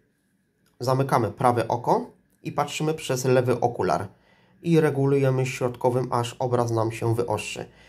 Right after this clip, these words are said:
Jeżeli się wyostrzył, to robimy zamianę. Zamykamy lewe oko i patrzymy przez prawy okular. I regulujemy tym elementem, o, nie? Tym pokrętłem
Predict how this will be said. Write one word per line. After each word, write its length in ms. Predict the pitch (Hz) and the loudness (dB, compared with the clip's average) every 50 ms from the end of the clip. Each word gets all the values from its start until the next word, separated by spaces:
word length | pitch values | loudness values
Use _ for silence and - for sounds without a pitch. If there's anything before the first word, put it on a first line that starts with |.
| - - _ _ | -20 -20 _ _
Jeżeli 300 | - 139 135 156 165 160 | -8 -4 0 0 0 2
się 200 | - - 170 160 | 4 4 2 2
wyostrzył, 560 | 165 - - 160 160 - - - 156 151 151 165 - - _ _ _ _ _ | 2 2 0 0 0 0 -2 -2 -2 -2 -4 -6 -14 -20 _ _ _ _ _
to 120 | - 156 | -4 -2
robimy 840 | 139 147 143 139 135 135 135 131 131 127 127 127 123 127 123 123 123 | 0 2 4 4 4 4 4 4 4 4 2 2 0 0 2 2 2
zamianę. 440 | 117 120 117 117 107 98 - - 104 | 2 2 2 2 0 0 -2 -2 -2
Zamykamy 580 | 104 120 120 120 120 117 117 - 107 101 101 110 | 0 0 2 2 0 0 0 -2 -2 -2 0 2
lewe 320 | 135 151 147 135 147 - | 2 2 2 0 0 0
oko 420 | - 139 139 - 143 139 139 139 - - _ _ _ _ _ _ _ _ _ _ - | 0 -2 0 0 0 0 0 -4 -10 -20 _ _ _ _ _ _ _ _ _ _ -14
i 80 | 139 | -10
patrzymy 420 | 139 135 135 135 - - 131 127 127 | -6 -4 -4 -4 -4 -2 -2 -2 -2
przez 340 | 127 - 131 120 - - - _ _ _ _ _ - | -2 -2 -4 -4 -4 -8 -16 _ _ _ _ _ 0
prawy 340 | - 131 120 120 113 - | 4 4 4 4 2 -2
okular. 520 | - 90 85 - - - 67 67 - 113 117 - - _ _ _ _ _ - | -6 -8 -8 -6 -6 -2 -2 -2 -2 -2 -6 -12 -18 _ _ _ _ _ -8
I 260 | 147 147 151 147 - - - | -6 -6 -6 -6 -8 -8 -4
regulujemy 1000 | 135 131 135 127 127 123 131 131 127 131 123 127 123 123 120 120 120 120 120 - - _ _ _ _ _ _ _ _ _ _ _ _ _ _ _ _ _ _ _ _ _ _ | 0 2 2 2 2 0 -2 0 2 2 4 4 4 4 4 4 2 2 -2 -8 -16 _ _ _ _ _ _ _ _ _ _ _ _ _ _ _ _ _ _ _ _ _ _
tym 240 | - 131 120 120 117 - | -4 -2 -2 -2 -2 -2
elementem, 680 | 113 107 101 104 113 123 127 131 127 120 113 113 113 117 - | 0 0 2 2 4 2 2 2 0 0 0 0 -2 -4 -4
o, 260 | 98 87 - - - _ _ _ _ _ _ _ _ _ _ _ _ _ _ _ _ _ _ _ _ _ _ _ _ _ _ _ _ _ _ _ _ - - - _ _ _ - | -6 -6 -6 -8 -12 _ _ _ _ _ _ _ _ _ _ _ _ _ _ _ _ _ _ _ _ _ _ _ _ _ _ _ _ _ _ _ _ -20 -20 -20 _ _ _ -4
nie? 240 | 131 127 135 135 - - _ _ _ _ _ _ _ _ _ _ _ _ _ _ _ _ _ _ _ _ _ _ _ _ _ _ _ _ _ _ | -2 -2 -2 -2 -6 -12 _ _ _ _ _ _ _ _ _ _ _ _ _ _ _ _ _ _ _ _ _ _ _ _ _ _ _ _ _ _
Tym 180 | - 135 117 117 | -2 0 0 0
pokrętłem 680 | - 113 - 113 120 127 131 139 131 123 123 123 123 | -2 -4 0 0 0 0 0 2 2 2 2 0 -2